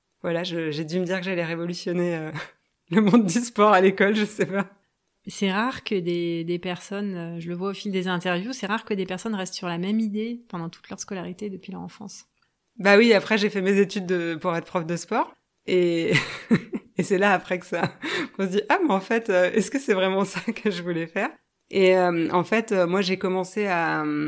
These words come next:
Speaker 1: à entraîner, donc j'étais gymnaste et après à quinze seize ans, on m'a confié des, des petites qui commençaient.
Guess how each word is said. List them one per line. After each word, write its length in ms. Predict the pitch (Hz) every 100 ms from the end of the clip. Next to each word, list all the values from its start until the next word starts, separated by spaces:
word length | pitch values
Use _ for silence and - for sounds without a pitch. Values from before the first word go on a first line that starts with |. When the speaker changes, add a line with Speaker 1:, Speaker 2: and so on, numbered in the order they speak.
| -
Speaker 1:
à 120 | - 175
entraîner, 480 | 175 - 180 247 359
donc 140 | 180
j'étais 260 | 165 180 180
gymnaste 500 | 156 180 185 190 185
et 60 | 160
après 260 | 156 175
à 140 | 175 170
quinze 240 | 180 180
seize 260 | - 180 180
ans, 140 | 185
on 40 |
m'a 120 | 185 160
confié 340 | 160 - 180
des, 540 | 156 156 156 139 139 196
des 220 | 175 156
petites 380 | - 160 294 -
qui 120 | 202
commençaient. 480 | 175 165 156 -